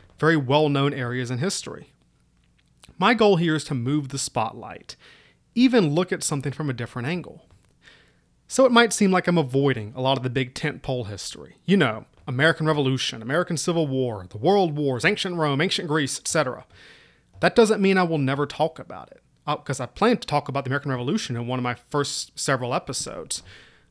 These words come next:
But when I do talk about it, I want it to be an angle or an event that you haven't heard of before.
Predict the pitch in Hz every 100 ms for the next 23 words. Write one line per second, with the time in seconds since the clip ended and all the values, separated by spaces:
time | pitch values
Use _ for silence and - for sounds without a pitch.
0 | _ _ - 139 139 110 107 123 190 -
1 | 214 208 214 220 214 - - 127 131 139
2 | 143 131 131 127 - 147 185 185 190 156
3 | 151 165 139 113 143 120 - - 131 151
4 | 170 - 143 147 - - 143 123 110 123
5 | - - -